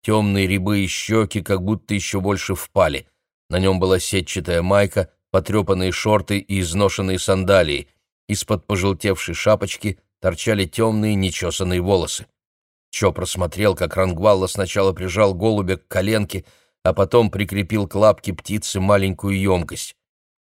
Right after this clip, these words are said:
«Что ты делаешь?» спросил Чопра. «У моего двоюродного брата бизнес по пошиву одежды в Пуне. Раньше мы вместе тренировали почтовых голубей.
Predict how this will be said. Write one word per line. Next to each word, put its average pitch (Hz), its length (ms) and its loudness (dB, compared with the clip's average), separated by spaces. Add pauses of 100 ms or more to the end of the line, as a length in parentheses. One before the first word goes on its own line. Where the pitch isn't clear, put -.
«Что - 400 -6
ты 87 180 -8
делаешь?» 82 640 -6 (260)
спросил 90 440 -4
Чопра. - 480 -4 (920)
«У 98 100 -2
моего 120 380 2
двоюродного 104 760 2
брата 104 640 6 (380)
бизнес 101 560 -2
по 101 160 -2
пошиву 117 460 2
одежды 110 640 -2 (140)
в - 180 -20
Пуне. 87 480 -4 (600)
Раньше 147 420 0
мы 113 140 2
вместе 120 460 -4
тренировали 113 680 2
почтовых 110 640 0
голубей. 85 640 -2